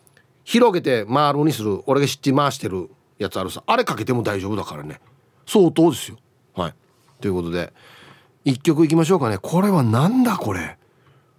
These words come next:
どっちが、あ、こっちがアーティストですよね。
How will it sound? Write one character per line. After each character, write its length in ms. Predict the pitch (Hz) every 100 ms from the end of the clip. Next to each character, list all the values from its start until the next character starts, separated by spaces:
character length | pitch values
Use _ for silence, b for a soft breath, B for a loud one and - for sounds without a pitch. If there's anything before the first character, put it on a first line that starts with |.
| _ _ _ _ _ _ _ -
ど 140 | 226
っ 80 | 277 _
ち 220 | - 269
が、 180 | 302 135
あ、 80 | 117
こ 140 | 170
っ 40 | -
ち 140 | -
が 200 | 285 170
ア 20 |
ー 40 | 131
テ 100 | 104
ィ 20 |
ス 60 | 107
ト 60 |
で 60 | 90
す 80 | 78
よ 60 |
ね。 200 | 85 82